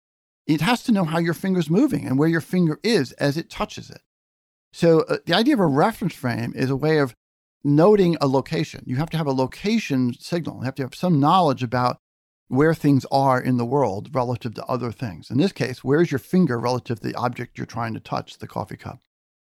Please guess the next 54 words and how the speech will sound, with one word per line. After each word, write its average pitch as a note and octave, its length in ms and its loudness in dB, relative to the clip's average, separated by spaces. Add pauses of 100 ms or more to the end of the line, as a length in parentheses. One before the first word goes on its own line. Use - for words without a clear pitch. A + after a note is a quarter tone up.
(460)
And D3 360 4
we E3+ 160 2
realized G3+ 360 6
that D#3 200 0
for E3+ 100 0
you G#3 180 4
to, F3 160 2 (180)
your E3 380 2 (420)
brain F3+ 280 4
to E3 60 6
make D3 200 2
a C3+ 40 -2
prediction C3+ 760 -2
of B2 120 -4
what D3+ 140 0
you're C#3+ 80 -2
gonna A#2+ 200 -2
feel E3+ 500 0
when A#2+ 160 -4
you B2 80 -8
touch - 380 -8
the - 140 -6
edge B2+ 140 -4
of A#2 80 -8
the A2 80 -10
cup. - 320 -10 (380)
And C3+ 120 2
again, C3 320 0
you D3+ 200 2
mentioned C3+ 320 -2
earlier, E3+ 160 0
you're B2+ 80 -2
not D3 220 2
conscious A#2+ 380 -6
of B2 140 -8
this. C3+ 180 -4
You'd A2+ 160 -12
reach D#3+ 220 -2
the C3 80 -8
cup B2+ 300 -2
and A#2+ 100 -6
you A#2 80 -8
just, B2+ 220 -8 (280)
but C3 100 -10
your C3 100 -4
brain's D#3 260 2
predicting C3 640 -6
what C3 260 -6
all C3 220 -2
your A#2 80 -4
fingers A#2 340 -4
are A#2+ 60 -10
gonna G2 180 -12
feel. G#2 400 -8